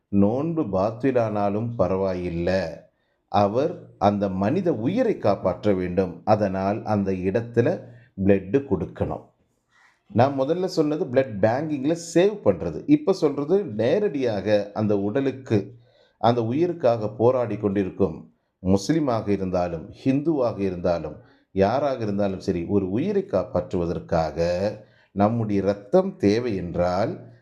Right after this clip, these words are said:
அந்த இடத்தில் மனித உயிரை காப்பாற்றுவதற்காக அவன் அந்த நேரத்தில் தன்னுடைய நோன்பை துர்பலப்படுத்தினாலும் பரவாயில்லை, அவன் அந்த இடத்துல அவன்,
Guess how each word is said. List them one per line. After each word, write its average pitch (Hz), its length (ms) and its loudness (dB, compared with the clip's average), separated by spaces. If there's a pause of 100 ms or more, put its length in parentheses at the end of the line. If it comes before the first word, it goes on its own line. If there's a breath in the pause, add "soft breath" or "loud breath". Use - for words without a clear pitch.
அந்த 113 340 4
இடத்தில் 113 560 0
மனித 117 520 0
உயிரை 156 480 -2
காப்பாற்றுவதற்காக 92 1700 0 (380 soft breath)
அவன் 104 440 0
அந்த 101 320 0 (140)
நேரத்தில் 120 600 0 (440 soft breath)
தன்னுடைய 101 460 2 (120)
நோன்பை 151 640 0 (100)
துர்பலப்படுத்தினாலும் 113 1200 0
பரவாயில்லை, 92 800 0 (580)
அவன் 147 440 2
அந்த 101 300 0
இடத்துல 95 640 -2 (800)
அவன், 117 540 4